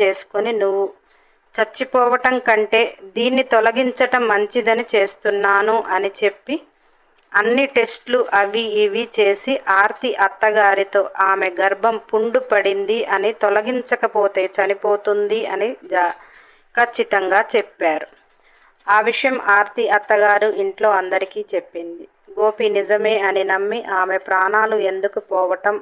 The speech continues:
అని ఆపరేషన్ చేపించి గర్భసంచిని ఇష్టంగా,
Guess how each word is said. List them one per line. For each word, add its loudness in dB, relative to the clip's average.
అని -4
ఆపరేషన్ -2
చేపించి -6
గర్భసంచిని 2
ఇష్టంగా, 0